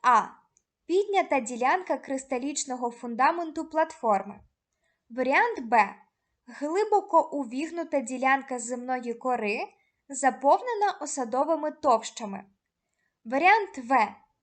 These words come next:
Ділянка платформи, де фундамент занурений на глибину і всюди перекритий осадовим чохлом. Друге питання.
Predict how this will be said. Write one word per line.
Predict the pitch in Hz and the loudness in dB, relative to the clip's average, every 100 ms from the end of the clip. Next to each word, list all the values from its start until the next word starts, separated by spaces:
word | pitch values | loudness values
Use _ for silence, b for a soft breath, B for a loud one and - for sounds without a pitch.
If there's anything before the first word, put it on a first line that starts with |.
| _ _ | _ _
Ділянка | 269 247 311 285 240 226 | -10 -4 4 4 4 -2
платформи, | 226 254 262 - 262 226 226 320 440 b b _ | -4 2 2 2 0 2 2 -4 -8 b b _
де | 269 | -2
фундамент | 285 277 247 233 349 453 403 277 | -2 -6 -4 2 2 0 -6 -8
занурений | - 247 240 277 262 233 233 | -2 -2 0 -2 -2 -4 -4
на | 226 | -4
глибину | 226 233 214 226 285 440 b b _ | -4 -4 -4 -6 -4 -6 b b _
і | 269 | -8
всюди | - - 277 370 427 | -6 -8 -8 -4 -4
перекритий | 381 269 240 240 269 311 370 - | 0 -2 -2 -6 -6 -4 -6 -6
осадовим | 277 - 254 214 233 269 247 - _ | -8 -4 -4 -2 0 -2 -6 -12 _
чохлом. | - - 262 208 185 - _ _ _ _ _ _ _ _ _ _ _ _ _ | -4 -4 0 0 -2 -14 _ _ _ _ _ _ _ _ _ _ _ _ _
Друге | 311 392 381 294 | 0 2 2 0
питання. | 277 269 254 233 226 214 | -2 2 2 2 -2 -6